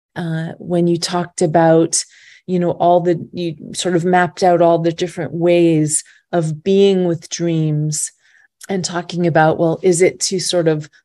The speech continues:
unpack the dream or is it to sort of, you know, embody the dream as it is, either or? And, and what I'm saying in this instruction is yes, and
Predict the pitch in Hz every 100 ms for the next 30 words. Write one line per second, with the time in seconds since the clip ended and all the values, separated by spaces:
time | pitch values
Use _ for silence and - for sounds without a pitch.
0 | - 180 170 - 202 226 - - 208 233
1 | 233 226 226 208 165 160 151 165 - 175
2 | 165 170 170 156 156 151 _ _ _ _
3 | 185 160 156 180 170 165 170 170 156 165
4 | 170 175 170 151 160 160 135 - 214 208
5 | 196 185 180 - 175 170 165 - 196 202
6 | 190 175 165 165 - - _ - 175 175
7 | 165 165 165 185 185 190 185 - - 190
8 | 185 175 175 185 - 185 165 - 170 -
9 | 180 175 156 185 196 196 - 185 175 143
10 | - 151